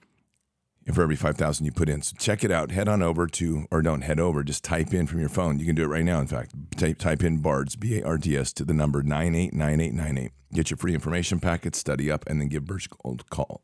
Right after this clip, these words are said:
a call today. Yes, I'm seeing the comments here, like, "Get tea." Yes, folks, I'm working on it. I'm getting it. And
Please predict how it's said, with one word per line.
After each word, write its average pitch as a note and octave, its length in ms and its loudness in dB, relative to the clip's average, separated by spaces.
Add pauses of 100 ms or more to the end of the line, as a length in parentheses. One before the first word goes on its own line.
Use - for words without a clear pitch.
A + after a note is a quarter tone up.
a C#2+ 80 -4
call A#1+ 360 -6
today. D2 420 -2 (920)
Yes, F#2 320 4
I'm E2+ 120 0
seeing F#2 240 2
the D#2+ 120 -2
comments D#2+ 300 0
here, D2+ 80 -2
like, C#2 220 -2
"Get E2+ 240 -4
tea." D#2+ 180 -2
Yes, C#2+ 260 -2
folks, - 480 -6
I'm C2 220 -2
working C2+ 380 -4 (160)
on C#2 160 -2
it. B1+ 140 -10 (640)
I'm C#2+ 160 2
getting C2+ 280 -4
it. C#2 220 -6
And C#2+ 320 0